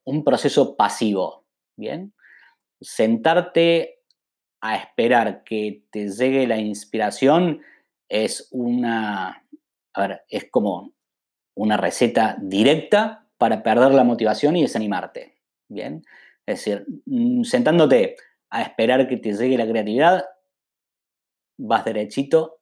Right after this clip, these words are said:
al fracaso. En cambio, concentrarte en buscar formas que te ayuden a impulsar o a desarrollar esa creatividad es lo que te va a permitir llegar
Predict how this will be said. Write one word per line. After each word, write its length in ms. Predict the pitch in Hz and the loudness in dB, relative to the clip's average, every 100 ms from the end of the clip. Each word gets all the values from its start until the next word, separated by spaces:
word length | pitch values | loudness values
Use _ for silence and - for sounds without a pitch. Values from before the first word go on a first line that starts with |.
| - | -8
al 180 | 104 95 | -6 -4
fracaso. 640 | 98 101 - - - - 262 - - - _ _ | -6 -6 -10 -14 -16 -16 -16 -20 -20 -20 _ _
En 180 | 202 233 | 4 6
cambio, 560 | 302 202 175 196 - _ _ _ | 6 4 2 0 -4 _ _ _
concentrarte 1200 | - 113 113 110 107 107 127 165 147 127 127 117 _ | 0 0 0 -2 -2 0 2 6 4 2 -6 -10 _
en 180 | 123 107 | -14 -14
buscar 380 | - - 117 113 | -14 -6 -4 -4
formas 920 | - - 139 156 123 101 87 - - _ _ _ | -8 0 4 6 4 2 -8 -18 -20 _ _ _
que 180 | _ 101 | _ -16
te 160 | - 92 | -12 -12
ayuden 680 | 92 127 151 131 101 - - | -6 2 4 4 2 -10 -10
a 220 | 101 101 | -8 -6
impulsar 1040 | 101 110 104 - 98 98 - 190 170 175 - | -8 -10 -10 -10 -10 -10 2 4 4 0 -8
o 140 | 110 | -10
a 60 | 101 | -10
desarrollar 760 | 95 107 - 101 123 123 - - | -10 -12 -8 0 4 4 2 -10
esa 420 | 113 - 120 - _ | -12 -6 -8 -8 _
creatividad 840 | - 107 101 107 135 156 120 139 151 - _ _ _ _ _ _ _ _ _ _ _ - | -4 -2 -2 -2 4 4 6 2 -2 -14 _ _ _ _ _ _ _ _ _ _ _ -2
es 200 | 135 131 | 0 2
lo 180 | 127 117 | 2 2
que 100 | 107 | 2
te 100 | 117 | 4
va 100 | 117 | 4
a 80 | |
permitir 680 | 120 117 120 117 120 120 - _ _ _ _ _ _ _ _ _ _ _ _ | 2 0 0 0 0 -2 -6 _ _ _ _ _ _ _ _ _ _ _ _
llegar 540 | 151 160 123 123 - | 2 4 4 2 -6